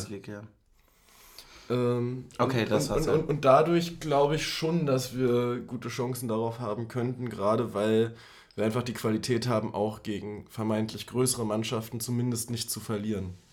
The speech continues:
Speaker 2: Ja.
Speaker 1: Ähm,
Speaker 2: Siehe heute.
Speaker 1: ja, genau.
Speaker 2: Oder sogar zu gewinnen, ja, definitiv.
Speaker 1: Ähm, genau, und der zweite, ähm, der ist mutig, aber der kam mir auch als Gedanke,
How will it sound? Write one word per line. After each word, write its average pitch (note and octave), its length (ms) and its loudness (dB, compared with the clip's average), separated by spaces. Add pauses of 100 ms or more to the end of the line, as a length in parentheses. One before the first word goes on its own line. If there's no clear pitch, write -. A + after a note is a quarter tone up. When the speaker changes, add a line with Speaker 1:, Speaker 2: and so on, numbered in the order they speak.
Speaker 2:
Ja. A#2 300 2 (1000)
Speaker 1:
Ähm, A#2+ 140 0
Speaker 2:
Siehe A2+ 380 6
heute. G#2 340 0 (480)
Speaker 1:
ja, A2+ 120 0
genau. C#3+ 280 0
Speaker 2:
Oder G2+ 220 4
sogar F#2+ 260 -2
zu - 140 -8
gewinnen, F2+ 400 -6
ja, F2+ 180 -4 (300)
definitiv. - 600 -14 (800)
Speaker 1:
Ähm, B2+ 680 2 (420)
genau, E3 220 6
und C3+ 80 4
der C3+ 100 6
zweite, G3+ 640 4 (100)
ähm, D#3+ 680 2 (1080)
der E3 540 10 (600)
ist C#3 160 0
mutig, G#3 420 4
aber E3+ 320 6
der D#3+ 220 6
kam D#3+ 240 -2
mir D3+ 140 0
auch E3 80 0
als E3+ 180 2
Gedanke, D#3+ 380 -2